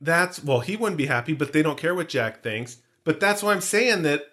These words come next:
in the beginning of this, that Elizabeth, everybody's probably going, "She needs a severe smackdown, Barbossa style.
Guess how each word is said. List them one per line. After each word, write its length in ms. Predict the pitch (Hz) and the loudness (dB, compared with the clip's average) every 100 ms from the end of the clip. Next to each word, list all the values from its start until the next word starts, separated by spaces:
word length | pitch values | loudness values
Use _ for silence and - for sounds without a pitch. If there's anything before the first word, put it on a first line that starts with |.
| - | -4
in 80 | 156 | 0
the 60 | |
beginning 400 | 151 147 175 180 | 2 2 2 2
of 160 | 180 202 | 0 2
this, 200 | 180 160 | 0 0
that 260 | 160 156 156 | 2 2 0
Elizabeth, 760 | 151 196 196 175 160 156 160 | 2 2 2 2 4 4 4
everybody's 440 | 165 165 160 170 156 | 0 0 2 2 2
probably 260 | 165 160 | 2 2
going, 220 | 156 156 | 2 0
"She 180 | 156 185 | 0 -4
needs 240 | 175 170 165 | -4 -4 -4
a 80 | |
severe 480 | 160 175 160 165 170 | -4 -4 -2 0 2
smackdown, 680 | 165 - 190 226 - 156 156 | 0 -2 0 0 0 0 2
Barbossa 500 | 170 165 180 214 220 | 4 4 4 0 -4
style. 560 | - 151 123 104 87 | -2 2 4 2 -2